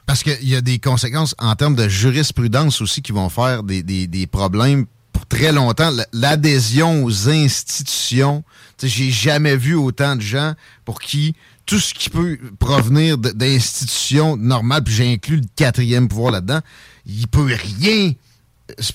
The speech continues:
euh, sortir de bon de ça maintenant, là. Puis ça, c'est un quinze-vingt pour cent de la population. Venez pas me dire que ça a été bénéfique. Au final, ça a été carrément créé par ce, ce, cette mentalité-là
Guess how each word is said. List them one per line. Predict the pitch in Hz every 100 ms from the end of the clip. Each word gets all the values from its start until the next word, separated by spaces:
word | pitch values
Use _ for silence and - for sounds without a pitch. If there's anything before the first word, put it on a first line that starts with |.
| -
euh, | 127 110
sortir | - 117 - 165 147
de | 117
bon | 101 151 147
de | 113
ça | 92 147
maintenant, | 117 95 101 101
là. | 67
Puis | -
ça, | 151
c'est | -
un | 107
quinze-vingt | 95 151 151 110 135
pour | 113
cent | 117 143
de |
la | 113
population. | 104 95 85 143
Venez | 135 113
pas | 123
me | 107
dire | 120 139
que | 117
ça | -
a | 101
été | 113
bénéfique. | 98 85 80 113 - - - - - -
Au | 98
final, | - 123 139
ça | 117
a |
été | 113 151
carrément | - 226 170 135 151
créé | 139 123 110 135
par | 120 101
ce, | - 110 87
ce, | - 101
cette | - 104 -
mentalité-là | 127 123 135 120 101 101 92 123